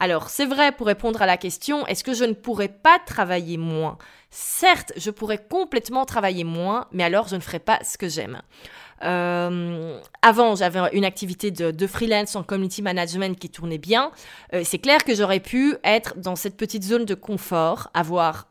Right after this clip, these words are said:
deux, trois clients, ne faire que ça.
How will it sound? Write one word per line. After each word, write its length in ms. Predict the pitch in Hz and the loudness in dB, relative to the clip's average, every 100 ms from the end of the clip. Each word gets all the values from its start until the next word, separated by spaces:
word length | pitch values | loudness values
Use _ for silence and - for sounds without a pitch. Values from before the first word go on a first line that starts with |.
| - | -16
deux, 260 | 151 262 | -2 -2
trois 200 | 269 254 | 2 2
clients, 500 | 220 - 190 156 185 - - - _ | 0 -2 0 0 -4 -12 -20 -20 _
ne 120 | 196 196 | -4 -4
faire 440 | - 170 - - _ - | -2 -2 -4 -16 _ 0
que 140 | 349 | 0
ça. 360 | - 208 226 | 4 4 4